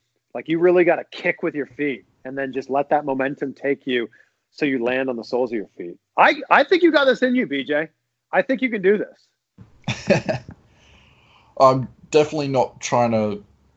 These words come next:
Speaker 2: be an aspiring wrestler, but I thought, well, I'd love to learn some basic moves so I can understand what they go through in the ring.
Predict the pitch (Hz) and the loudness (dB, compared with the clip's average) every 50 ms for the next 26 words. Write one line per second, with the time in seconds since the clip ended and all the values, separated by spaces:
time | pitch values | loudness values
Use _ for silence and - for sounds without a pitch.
0 | _ _ _ - - - - - - 123 120 117 110 104 104 104 98 - 110 110 | _ _ _ -20 -20 -20 -20 -6 -2 0 2 2 2 0 -2 -4 -4 -4 -4 -4
1 | 104 - - 120 110 107 104 101 98 131 170 196 - - 117 107 101 107 98 - | -6 -2 2 2 2 2 2 0 2 2 2 2 2 0 0 0 2 0 0 0
2 | - 117 - - 131 120 113 - - 127 135 131 123 110 - - _ _ _ _ | 0 -2 0 0 -2 -2 -2 -2 -2 0 2 2 2 2 0 -4 _ _ _ _
3 | _ _ _ _ _ _ _ _ - - _ _ _ _ _ _ _ - - 135 | _ _ _ _ _ _ _ _ -20 -20 _ _ _ _ _ _ _ 0 2 2
4 | 135 135 127 127 143 151 151 - - 160 135 120 113 - - _ _ _ _ _ | 2 2 2 2 2 2 2 0 -4 -6 -6 -6 -10 -14 -18 _ _ _ _ _
5 | _ _ - 123 120 120 123 123 123 120 120 110 - - 113 104 - - 117 117 | _ _ -14 -6 -2 0 0 0 0 -2 -4 -8 -10 -10 -12 -6 -4 -2 -2 -2
6 | 123 120 - 113 - 110 113 113 113 104 - 110 110 - 117 110 95 113 123 131 | -2 -4 -8 -12 -10 -8 -6 -6 -6 -6 -6 -6 -6 -4 -6 -4 -4 -4 -4 -4
7 | 123 - - 127 117 113 104 101 101 98 104 113 110 - - 113 113 110 - 110 | -6 -6 -4 -4 -2 -2 -2 -4 -4 0 2 0 0 0 0 -4 -2 -2 -2 0
8 | 107 110 113 110 - 113 110 107 104 101 95 98 101 104 104 95 - - | 0 0 -2 -4 -4 -4 -4 -2 -4 -4 -6 -4 -4 -4 -4 -4 -8 -12